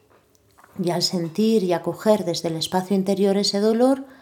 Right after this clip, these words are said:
sentiremos nuestro cuerpo como si fuese el suyo. Por ejemplo, yo al hacerlo,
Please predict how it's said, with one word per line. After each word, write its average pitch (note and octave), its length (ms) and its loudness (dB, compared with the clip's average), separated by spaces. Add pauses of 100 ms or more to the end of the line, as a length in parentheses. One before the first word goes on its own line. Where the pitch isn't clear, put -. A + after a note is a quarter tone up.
(300)
sentiremos G3+ 800 4
nuestro G3+ 440 0
cuerpo A3+ 340 2
como F#3+ 220 2
si F3+ 140 -6
fuese G3+ 360 0
el G3+ 80 0
suyo. D#3+ 440 -6 (480)
Por D#3 120 -8
ejemplo, F3 400 0
yo F3+ 120 2
al F#3 80 6
hacerlo, A#3+ 640 2